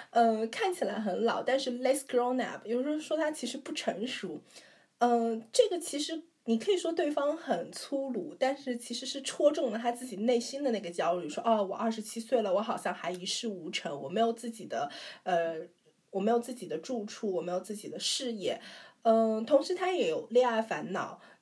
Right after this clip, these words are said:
就是在大城市的年轻人都会这样子，因为来来去去嘛，你不，并不能确定这个人下一秒他的人生选择是什么，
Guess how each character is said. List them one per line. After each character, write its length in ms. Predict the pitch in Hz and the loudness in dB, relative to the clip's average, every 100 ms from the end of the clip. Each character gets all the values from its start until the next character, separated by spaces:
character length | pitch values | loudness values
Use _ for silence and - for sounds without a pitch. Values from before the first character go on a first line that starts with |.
| - | -6
就 120 | 285 | -4
是 160 | 277 269 | -2 0
在 160 | 285 | 2
大 200 | 269 277 | 2 0
城 220 | 277 185 | 0 -2
市 140 | 214 214 | -2 -2
的 100 | 220 | -2
年 180 | 190 175 | -2 -4
轻 220 | - 220 | -2 -2
人 140 | 196 | -2
都 160 | 214 226 | -2 0
会 180 | 226 208 | 0 0
这 100 | 202 | -2
样 180 | 160 160 | -4 -8
子， 240 | - - | -10 -8
因 160 | 202 226 | 0 2
为 180 | 240 247 - - | 2 -2 -10 -2
来 180 | 226 202 | 4 6
来 160 | 226 240 | 6 2
去 240 | - 262 | -2 -8
去 200 | - 254 | -6 -2
嘛， 180 | 226 165 | -2 -2
你 80 | 165 | -6
不， 320 | 254 254 226 | -10 -4 -4
并 200 | 226 247 | -2 -4
不 120 | 226 | -2
能 180 | 196 190 | -2 -2
确 220 | - 214 | 0 0
定 240 | 220 208 202 | 0 -4 -2
这 120 | 240 | -2
个 120 | 220 | -2
人 180 | 175 196 | -2 -2
下 240 | - 220 | -2 0
一 40 | 208 | 0
秒 200 | 180 208 | -2 -2
他 140 | 220 | -2
的 100 | 208 | 0
人 160 | 170 196 | -2 -2
生 160 | 240 | -2
选 260 | 254 - - | -2 -4 -6
择 160 | 151 | -10
是 140 | 170 233 | -6 -6
什 160 | - - | -4 -8
么， 200 | - | -10